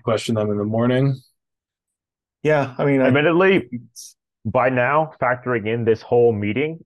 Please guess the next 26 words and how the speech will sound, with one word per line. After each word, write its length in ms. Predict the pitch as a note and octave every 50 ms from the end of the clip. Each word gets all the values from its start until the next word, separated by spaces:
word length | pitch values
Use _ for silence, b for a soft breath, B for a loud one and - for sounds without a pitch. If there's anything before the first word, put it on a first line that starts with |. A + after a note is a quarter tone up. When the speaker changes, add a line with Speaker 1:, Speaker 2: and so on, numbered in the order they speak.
| _ _
Speaker 3:
and 180 | - G2 G2 F#2
alliance 440 | F#2 F2+ F2+ F2+ F#2+ G#2+ A2+ A2+ B2+
and 120 | B2+ B2
stuff, 260 | - - C#3 D3 - - _ _ _ -
if 240 | - G2+ F2 - F#2
you 160 | F#2+ G#2 G#2+
wanted 320 | F#2+ F2+ F#2+ G#2+ A#2 A2
to 80 | A2 G2
drive 400 | E2 - - F2 G2 F#2+ - -
back, 300 | - G2+ A#2+ C3+ - - -
it'd 160 | F2 F2 E2 -
be, 160 | F2 F2 F2+
like, 240 | F2 E2+ E2 D#2 - - _ _
three 240 | - F2 F#2 F#2 F2+
A 240 | F2 E2 D#2 D2
M 240 | D2 D#2+ F2+ G#2+ A#2 B2+ _ -
at 180 | - - _ -
best. 360 | D2 D#2+ A2+ B2 - - _ _ _ _ _ _ _ _ _ _ _ _ _ _ _ _ -
Speaker 2:
I 60 | C3
like 180 | C3 B2 A#2+ B2
the 80 | A#2+ G#2+
idea 220 | G#2+ G#2+ A2+ G#2+
of 80 | G2+ -
staying 360 | - - A2+ A2 G#2 G#2+ B2
Speaker 3:
Now, 580 | C#3+ D#3 D#3+ D#3 D3+ C3 A2 G2 F#2+ F#2+ A2 A#2+
Speaker 2:
locally. 200 | A2 G#2+ G2+